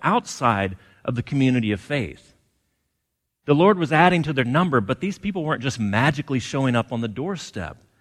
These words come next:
They were engaged with people who were already there, being invited and welcomed in. What the church has historically called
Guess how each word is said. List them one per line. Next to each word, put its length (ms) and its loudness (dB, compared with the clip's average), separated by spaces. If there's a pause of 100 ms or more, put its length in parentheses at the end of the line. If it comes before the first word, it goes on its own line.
They 100 -2
were 120 2
engaged 540 2
with 120 -10
people 300 -6
who 140 -4
were 140 -2
already 340 0
there, 260 -2
being 300 0
invited 540 -4
and 220 -8
welcomed 560 -4 (540)
in. 420 -2 (1700)
What 120 -6
the 80 -10
church 400 0
has 160 4
historically 720 0
called 640 -2